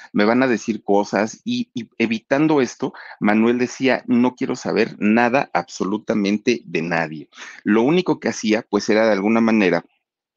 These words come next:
convivir mucho con sus abuelos y mucho con sus hermanos. Le encantaba a él irse a la sierra,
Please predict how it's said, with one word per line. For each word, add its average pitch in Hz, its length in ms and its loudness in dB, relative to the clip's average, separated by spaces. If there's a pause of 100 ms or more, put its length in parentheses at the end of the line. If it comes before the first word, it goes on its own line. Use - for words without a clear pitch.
(840)
convivir 107 440 2
mucho 160 420 2
con 113 140 2
sus - 220 -6
abuelos 143 540 2
y 104 80 0
mucho 101 340 0
con 90 160 -4
sus - 200 -12
hermanos. 80 480 -4 (580)
Le 127 140 4
encantaba 156 760 0
a 107 100 0
él 127 300 2
irse 135 320 0
a 117 40 0
la 113 140 -4
sierra, - 540 0